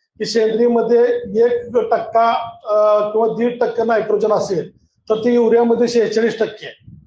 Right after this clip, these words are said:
आणि युरियाचं पोतं मिळतं अडीचशे रुपयाला आणि सेंद्रियचं पन्नास किलोचं पोतं मिळतं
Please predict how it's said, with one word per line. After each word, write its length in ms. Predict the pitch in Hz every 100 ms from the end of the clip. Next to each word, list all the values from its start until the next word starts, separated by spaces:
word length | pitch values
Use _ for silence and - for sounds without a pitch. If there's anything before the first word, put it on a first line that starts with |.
| _ _ _ _ _ -
आणि 260 | 185 214
युरियाचं 640 | 233 226 220 226 233 247 247
पोतं 240 | 233 233
मिळतं 280 | 233 233 233
अडीचशे 300 | 214 220 -
रुपयाला 380 | 220 202 208 185
आणि 320 | 208 208 220
सेंद्रियचं 520 | - 233 202 220 226
पन्नास 400 | 233 233 226 220
किलोचं 260 | 226 226 240
पोतं 340 | - 220 220
मिळतं 240 | 214 214